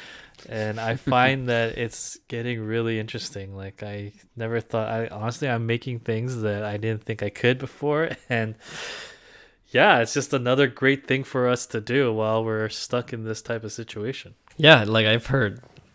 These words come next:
Speaker 2: you know, some supermarkets you can't even find flour or yeast. I guess that's hard to come by, right?
Speaker 1: Oh, that is, man. My trick, though, is, like, Costco <laughs> does
Speaker 2: Mm-hmm.
Speaker 1: have the supplies, so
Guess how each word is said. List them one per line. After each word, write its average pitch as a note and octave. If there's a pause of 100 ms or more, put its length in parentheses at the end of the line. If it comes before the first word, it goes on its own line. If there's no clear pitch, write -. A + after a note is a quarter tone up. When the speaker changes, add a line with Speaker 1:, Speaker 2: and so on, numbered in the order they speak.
(480)
Speaker 2:
you G#2+
know, G2
some B2+
supermarkets G#2+
you G2
can't G#2+
even F#2
find F2
flour F#2
or C#2+
yeast. F#2+
I G2
guess G2+
that's -
hard G2
to -
come G2
by, E2
right? G2 (260)
Speaker 1:
Oh, B2
that A#2+
is, A2
man. A2
My A#2
trick, C3+
though, C#3+
is, A#2
like, A2 (640)
Costco F#3 (640)
<laughs> B2+
does C3+
Speaker 2:
Mm-hmm. B2+
Speaker 1:
have C3
the B2+
supplies, B2
so A#2